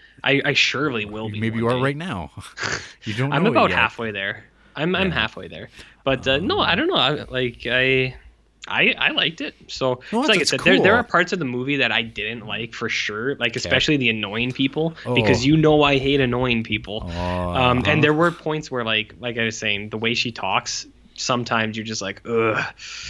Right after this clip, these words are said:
Speaker 2: I
Speaker 1: Like,
Speaker 2: was
Speaker 1: "Don't
Speaker 2: wonder-,
Speaker 1: do that."
Speaker 2: yeah, I was kind of wondering how you'd handle the, uh, Katharine Hepburn. <laughs>
Speaker 1: Yeah. Um, I think if, uh,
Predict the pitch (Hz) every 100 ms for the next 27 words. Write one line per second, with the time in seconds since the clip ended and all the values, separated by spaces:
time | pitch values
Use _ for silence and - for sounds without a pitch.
0 | - 151 220 269 120 135 175 226 - 107
1 | 117 139 - 226 208 165 156 127 113 107
2 | 92 98 104 98 92 90 82 90 85 80
3 | - 101 - 87 - 92 - 85 80 78
4 | - - - - 147 120 107 - - -
5 | - - 143 143 139 151 151 180 190 170
6 | - 131 123 117